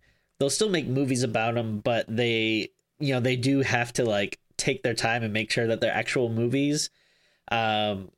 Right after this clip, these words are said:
and then, you know, there's stuff that's, like, not important enough that people don't mind it dying, but it's like Hellraiser is, like, this weird thing in the middle where, all right, uh, it's, we don't think it's important enough that, um,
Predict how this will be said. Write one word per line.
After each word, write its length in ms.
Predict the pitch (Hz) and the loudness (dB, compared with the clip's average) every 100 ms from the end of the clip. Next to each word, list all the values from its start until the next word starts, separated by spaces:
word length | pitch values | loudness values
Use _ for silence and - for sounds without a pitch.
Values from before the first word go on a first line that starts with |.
| - | -4
and 140 | 143 | -2
then, 260 | 151 147 135 | 0 -2 0
you 80 | 151 | 0
know, 60 | |
there's 220 | 135 123 | 2 0
stuff 220 | - 135 - | 0 -2 -2
that's, 180 | 120 | -2
like, 180 | 110 104 _ 117 | 0 -2 _ -6
not 400 | 143 185 196 - | -2 0 -2 -2
important 420 | 123 - 104 113 | -2 -2 -2 -2
enough 320 | 107 107 110 | -2 -2 -2
that 180 | - 98 - _ | -2 -4 -6 _
people 220 | - 120 113 | -4 -2 -2
don't 180 | 110 | -2
mind 220 | 104 110 113 | -2 -2 -2
it 140 | - | -2
dying, 380 | 107 110 123 127 | -2 -2 -2 -2
but 140 | 113 | -2
it's 140 | 117 120 | -2 -2
like 120 | 117 | 0
Hellraiser 420 | 147 156 165 156 | 0 2 0 0
is, 120 | 135 | 0
like, 120 | 123 | 0
this 180 | 95 - | 0 -2
weird 220 | 123 127 | 0 0
thing 140 | 127 120 | 0 0
in 80 | 113 | -2
the 60 | |
middle 280 | 110 123 123 | 0 0 2
where, 360 | 117 113 110 - _ _ _ _ - 117 | 2 2 0 -4 _ _ _ _ -6 0
all 60 | |
right, 260 | 113 98 - | 2 0 0
uh, 220 | 107 104 101 | 0 0 0
it's, 320 | 127 123 - - | -2 -2 -4 -2
we 180 | 123 135 | 0 2
don't 160 | 170 | 2
think 140 | 180 165 | 0 0
it's 140 | 165 | 0
important 500 | 143 117 165 123 123 | -2 0 0 0 0
enough 440 | 117 107 107 107 - 113 | -2 0 0 -2 -6 -6
that, 540 | 110 110 107 104 - - | 0 2 2 0 -4 -4
um, 580 | 107 107 101 98 95 | -2 0 0 -2 -4